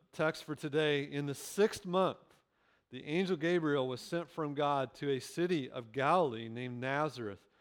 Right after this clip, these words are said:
to a virgin betrothed to a man whose name was Joseph of the house of David,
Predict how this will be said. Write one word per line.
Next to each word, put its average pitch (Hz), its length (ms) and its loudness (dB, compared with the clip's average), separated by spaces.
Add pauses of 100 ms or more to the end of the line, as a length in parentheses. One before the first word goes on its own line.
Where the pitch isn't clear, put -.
(340)
to 151 160 -4
a 147 140 -2
virgin 123 640 -2 (340)
betrothed 160 600 0
to 165 120 2
a 147 60 0
man 143 320 -2
whose 135 240 -8
name 135 180 -4
was 127 220 -8 (360)
Joseph 165 500 0 (280)
of 123 100 -6
the 117 100 -6
house 139 300 -2
of 131 140 -6
David, 110 380 -8